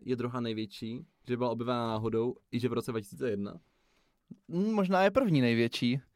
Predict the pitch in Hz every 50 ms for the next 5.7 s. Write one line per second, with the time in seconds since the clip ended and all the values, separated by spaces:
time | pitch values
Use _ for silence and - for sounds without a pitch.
0 | _ _ - _ - 127 151 165 160 - - - - - 175 165 165 160 143 160
1 | 160 147 160 165 156 139 120 139 131 127 135 147 165 156 - - 147 - - 135
2 | 127 123 123 123 - 139 127 123 123 123 120 120 120 120 117 127 123 - 127 123
3 | 123 - 123 120 120 120 - 123 120 - 76 80 80 - 107 107 110 - - -
4 | - - - - - - - - - 127 123 120 127 131 127 135 139 127 - 135
5 | 135 143 139 - 156 147 117 - 117 110 110 117 107 113